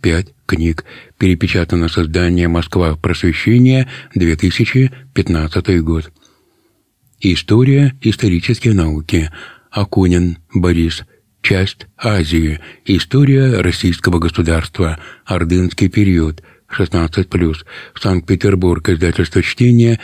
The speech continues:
Две тысячи шестнадцатый год. Шесть книг. Перепечатано с издания Москва. Издательство "А С Т".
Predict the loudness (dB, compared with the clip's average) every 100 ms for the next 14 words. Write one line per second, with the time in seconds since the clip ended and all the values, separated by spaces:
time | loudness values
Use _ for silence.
0 | -10 -2 0 2 0 0 -2 0 0 -2
1 | -4 -2 0 2 0 -4 -20 -8 0 0
2 | -2 -16 _ -2 0 0 -4 -18 _ _
3 | _ _ 0 0 0 -2 -2 0 -2 -2
4 | -2 0 0 2 0 -2 -2 0 0 -4
5 | -18 -4 0 2 2 0 -2 -2 -2 0
6 | 0 -2 -2 0 0